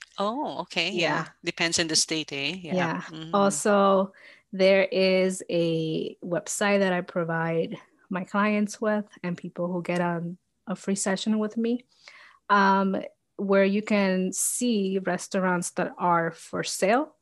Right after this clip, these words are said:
Speaker 2: Um, and so basically what you're doing there is you're buying, um, putting cash in for a space that already has everything you need in it,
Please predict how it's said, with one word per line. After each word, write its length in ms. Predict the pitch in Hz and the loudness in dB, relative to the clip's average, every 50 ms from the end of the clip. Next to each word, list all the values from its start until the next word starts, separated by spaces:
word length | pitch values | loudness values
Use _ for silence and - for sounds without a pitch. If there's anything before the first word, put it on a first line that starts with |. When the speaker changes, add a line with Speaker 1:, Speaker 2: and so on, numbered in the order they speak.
| _ _ _ _ _ _ _ _ _ _ _ - | _ _ _ _ _ _ _ _ _ _ _ -2
Speaker 2:
Um, 600 | 185 185 185 180 175 175 175 165 170 170 - - - _ | 0 2 2 2 0 0 -2 -4 -4 -6 -8 -10 -8 _
and 80 | - 196 | -6 -2
so 200 | - 226 214 208 | 2 2 2 4
basically 720 | 208 196 196 - 240 240 - - 247 240 233 233 233 226 | 4 2 2 2 -2 -6 -2 0 2 2 4 4 2 0
what 200 | - 185 185 - | 0 -2 -2 -2
you're 160 | 185 190 180 | 0 -2 -2
doing 420 | 175 180 196 196 202 202 202 202 196 | 0 0 0 2 2 2 2 2 2
there 260 | 190 185 185 180 180 | 2 2 2 2 0
is 180 | 180 - - | -2 -2 -4
you're 80 | 165 160 | -4 -4
buying, 800 | 160 - - 165 170 170 170 165 165 175 175 170 170 165 - - _ _ _ _ - - | -2 -2 0 0 2 2 2 0 0 -2 -2 -2 -2 -4 -6 -8 _ _ _ _ -20 -14
um, 420 | - 185 175 175 170 170 165 170 175 | -8 -6 -4 -4 -4 -4 -4 -4 -4
putting 300 | - 202 185 185 190 185 | -2 -2 -2 0 -2 -2
cash 400 | - - 185 175 175 170 - - - | -2 0 0 0 0 0 -4 -6 -8
in 280 | - 180 175 170 170 170 | -6 -6 -4 -4 -4 -6
for 600 | - - - 180 175 170 170 170 170 170 170 170 - - - - - - _ _ | -8 -8 -2 0 0 2 2 0 -2 -2 -4 -8 -12 -18 -20 -20 -20 -20 _ _
a 120 | - 214 202 | -2 -2 -2
space 400 | - - _ 196 185 190 180 - | -2 -2 _ 0 2 2 0 0
that 220 | - 175 170 - - | -2 -4 -2 0 2
already 400 | 196 202 196 196 196 185 175 175 | 4 4 4 4 2 2 0 0
has 240 | 160 170 170 160 - | -2 -2 -4 -4 -2
everything 480 | 175 180 180 180 - - 175 160 160 | -2 -2 -2 -4 -4 -2 -2 -2 0
you 140 | 160 165 165 | 0 0 0
need 180 | 175 165 165 165 | 0 0 0 -2
in 200 | 165 160 160 160 | -2 -2 -2 -2
it, 260 | - - 208 196 - | -4 -6 -8 -10 -12